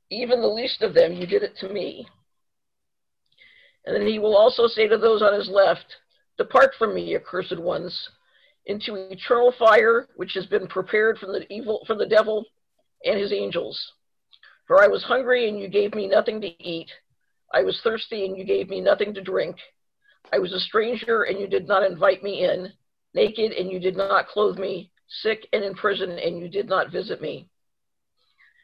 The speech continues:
Then they themselves also will answer, saying, "Lord, when did we see you hungry or thirsty or a stranger or naked or sick or in prison and did not take care of you?"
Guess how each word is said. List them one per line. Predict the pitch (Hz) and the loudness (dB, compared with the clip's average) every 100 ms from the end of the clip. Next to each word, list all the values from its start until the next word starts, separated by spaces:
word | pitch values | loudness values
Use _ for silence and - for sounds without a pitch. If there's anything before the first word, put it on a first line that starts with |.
| _ - | _ 0
Then | 214 | 2
they | 202 220 | 4 2
themselves | 240 233 220 214 220 196 | 2 4 4 4 2 0
also | 208 208 - 214 | 6 6 6 0
will | 190 196 | 0 2
answer, | 180 190 - 185 | 2 2 -4 -6
saying, | - 208 175 180 170 - _ _ - | -2 0 0 -2 -6 -14 _ _ -6
"Lord, | 285 539 440 - | 4 6 6 4
when | - 262 | -2 -2
did | 277 247 | -2 -8
we | 247 | -8
see | 247 - 269 | -8 -8 -6
you | 262 | -4
hungry | 220 202 180 175 | -2 -2 -4 -4
or | 165 190 | -4 -4
thirsty | 214 202 - 185 | -2 -4 -4 -6
or | - 180 | -4 -4
a | |
stranger | 175 - 196 190 175 190 | -4 -4 -4 -4 -6 -6
or | - - | -2 -2
naked | 185 208 185 - | -2 -2 -2 -2
or | 156 170 | -4 -6
sick | - 208 208 - | -4 -4 -4 -2
or | 185 185 | 0 -2
in | 180 | -2
prison | - 233 190 170 156 _ _ _ - | 0 2 0 -6 -8 _ _ _ -6
and | 208 | -4
did | 196 | 0
not | 202 208 | 2 2
take | - 214 | 0 -4
care | - 302 277 | -2 0 2
of | 214 | 0
you?" | 160 - | -4 -10